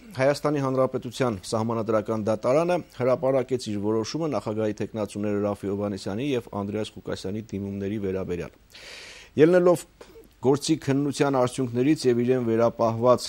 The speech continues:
լիազորություններից, Հայաստանի Հանրապետության Սահմանադրական դատարանը որոշել է Հայաստանի նախա-, Հանրապետության նախագահ ընտրվելու մասին Կենտրոնական ընտրական հանձնաժողովի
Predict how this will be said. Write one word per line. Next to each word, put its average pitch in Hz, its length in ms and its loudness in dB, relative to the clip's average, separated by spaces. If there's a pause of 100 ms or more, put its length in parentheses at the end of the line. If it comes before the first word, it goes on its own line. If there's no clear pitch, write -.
լիազորություններից, 107 1000 0
Հայաստանի 107 400 -2
Հանրապետության 104 680 -4
Սահմանադրական 101 760 -4
դատարանը 131 500 -2
որոշել 104 540 0
է 131 40 -4 (840)
Հայաստանի 147 400 6
նախա-, 131 320 4
Հանրապետության 131 800 2
նախագահ 123 400 2
ընտրվելու 120 480 0
մասին 117 480 0
Կենտրոնական 107 560 -2
ընտրական 101 460 -2
հանձնաժողովի 98 540 0